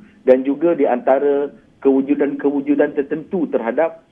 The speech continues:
uh, peka-, perkara-perkara tersebut. Itu pun sebenarnya kerajaan negeri telah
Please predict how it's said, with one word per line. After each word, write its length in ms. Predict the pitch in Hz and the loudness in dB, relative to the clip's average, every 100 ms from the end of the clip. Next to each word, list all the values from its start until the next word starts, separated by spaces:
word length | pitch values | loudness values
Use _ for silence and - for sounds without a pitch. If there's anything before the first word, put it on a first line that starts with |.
| _ _ - | _ _ -4
uh, 240 | 117 110 | -2 -2
peka-, 440 | - 117 120 - - | -4 -4 -4 -4 -8
perkara-perkara 680 | 120 135 139 135 143 147 160 | -2 -2 -2 -4 -2 -2 -2
tersebut. 400 | 160 175 151 - | -6 -4 -4 -4
Itu 320 | 170 - 240 - | -8 -2 -2 0
pun 280 | 123 120 - | -2 -2 -8
sebenarnya 520 | 156 151 101 101 131 | -6 -4 -4 -6 -6
kerajaan 440 | - 143 139 131 139 | -2 0 0 0 -2
negeri 240 | 156 185 | -6 -4
telah 280 | 139 123 - | -2 -2 -4